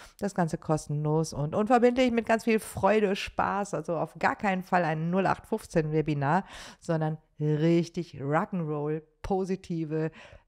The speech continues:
Veränderung in deinem Leben. So, los geht's. Positive Veränderung in deinem Leben, das soll hier heute unser Stichwort sein. Denn es kann sein, dass du gerade echt merkst, „Boah,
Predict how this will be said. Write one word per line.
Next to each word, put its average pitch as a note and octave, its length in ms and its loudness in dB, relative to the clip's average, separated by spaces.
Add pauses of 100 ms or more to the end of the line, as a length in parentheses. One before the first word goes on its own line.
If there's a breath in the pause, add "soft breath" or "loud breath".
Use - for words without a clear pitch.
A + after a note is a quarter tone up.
Veränderung G#3 560 2
in G#3 180 -2
deinem F3+ 300 2
Leben. B2+ 400 -2 (840)
So, F#3 200 4
los G3 260 0
geht's. C#3+ 300 0
Positive G3 480 0
Veränderung F3+ 420 0
in E3+ 140 -6
deinem E3+ 300 0
Leben, E3 220 -2
das D#3 160 -6
soll E3+ 120 0
hier D#3+ 160 0
heute D#3+ 180 -2
unser D#3 180 -4
Stichwort C#3+ 460 -6
sein. C#3+ 280 -2 (440 loud breath)
Denn F#3 140 2
es - 180 -4
kann G#3+ 640 0
sein, C3+ 420 -2
dass C#3+ 180 -4
du D3+ 100 -4
gerade D3 400 0
echt C#3+ 340 -4
merkst, C3+ 440 -4
„Boah, D#3+ 600 -2